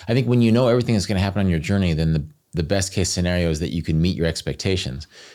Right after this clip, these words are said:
Whereas if you have fewer expectations and you're, or you're not sure what's gonna happen, then you have this whole world of possibility ahead of you. And again, not to encourage reckless travel, but if you, if you travel during a pandemic time, it's just historically unique. You not, might not be able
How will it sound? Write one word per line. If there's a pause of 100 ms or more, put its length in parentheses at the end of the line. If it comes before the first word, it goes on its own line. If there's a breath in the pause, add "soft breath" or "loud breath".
(100)
Whereas
if
you
have
fewer
expectations (640 loud breath)
and
you're,
or
you're
not
sure
what's
gonna
happen,
then
you
have
this
whole
world
of
possibility
ahead
of
you. (340 loud breath)
And
again,
not
to
encourage
reckless
travel,
but (120)
if
you, (160)
if
you
travel
during
a
pandemic
time,
it's
just (320 loud breath)
historically
unique.
You
not,
might
not
be
able